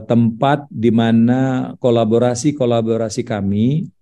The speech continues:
dengan berbagai lembaga pendidikan ternama, baik di dalam maupun luar negeri,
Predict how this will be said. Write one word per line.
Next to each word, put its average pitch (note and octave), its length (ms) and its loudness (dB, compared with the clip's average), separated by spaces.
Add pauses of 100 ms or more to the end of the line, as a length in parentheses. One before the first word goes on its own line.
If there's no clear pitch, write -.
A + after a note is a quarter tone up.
(140)
dengan A2+ 320 2
berbagai G#2+ 640 0
lembaga G#2+ 480 -2
pendidikan G2+ 640 -2
ternama, G2 560 -2
baik G#2+ 320 -2
di G#2+ 80 0
dalam G#2+ 320 0
maupun G2+ 320 -2
luar G2 160 -4
negeri, A2+ 560 0